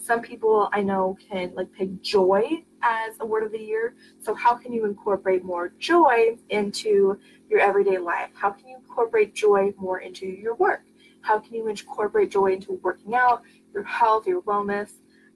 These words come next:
Um, how can you incorporate joy in traveling more? Uh, so just kind of think that outside the box and just really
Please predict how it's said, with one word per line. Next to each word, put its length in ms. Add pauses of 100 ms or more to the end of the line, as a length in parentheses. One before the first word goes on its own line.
Um, 260
how 180
can 160
you 160
incorporate 720
joy 480
in 240
traveling 600
more? 320 (420)
Uh, 280
so 140
just 200
kind 120
of 80
think 180
that 200
outside 320
the 60
box 480
and 100
just 240
really 400